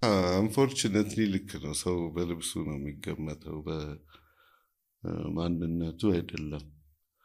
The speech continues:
ሰው ለልብስ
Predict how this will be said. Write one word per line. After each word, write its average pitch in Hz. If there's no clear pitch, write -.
ሰው 104
ለልብስ -